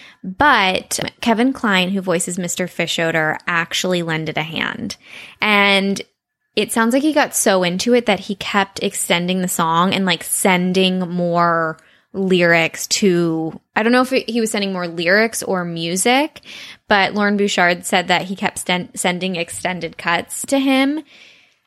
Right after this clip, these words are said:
which means that there is a full-length version of Oh Bourbon. And this was released December twenty-third after the episode aired. And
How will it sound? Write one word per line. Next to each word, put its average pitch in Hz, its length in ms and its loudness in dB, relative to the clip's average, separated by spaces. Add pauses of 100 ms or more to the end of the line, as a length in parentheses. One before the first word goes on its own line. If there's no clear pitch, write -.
(140)
which 254 640 0
means 233 840 0
that 214 160 -2
there 226 160 2
is 226 200 0
a 226 120 0
full-length 262 600 0
version 190 720 2
of 190 240 0
Oh 202 240 4
Bourbon. 196 720 0 (240)
And 226 120 4
this 220 180 2
was 226 320 4
released 196 840 0
December 185 520 0
twenty-third 226 680 4
after 165 360 -4
the 220 120 0
episode 185 760 -2
aired. 165 500 -2 (400)
And 190 640 2